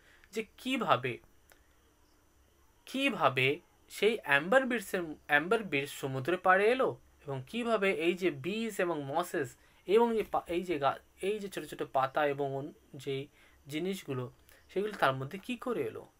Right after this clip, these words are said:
Should you go to the next page? Should you like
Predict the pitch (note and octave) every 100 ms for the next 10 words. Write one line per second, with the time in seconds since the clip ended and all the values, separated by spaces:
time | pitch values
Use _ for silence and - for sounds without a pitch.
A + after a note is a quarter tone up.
0 | _ - - - _ _ _ _ _ _
1 | _ _ _ - - D4+ A3+ D#3 D#3 A3
2 | _ _ _ _ F3 A3+ A#3 G3 D#3+ -
3 | - C#3 F3 - - - - _ _ _
4 | _ _ _ _ _ - _ _ _ _
5 | _ _ _ _ - - _ _ _ _
6 | _ _ _ _ - - A3+ B3+ D#4 C#4+
7 | B3+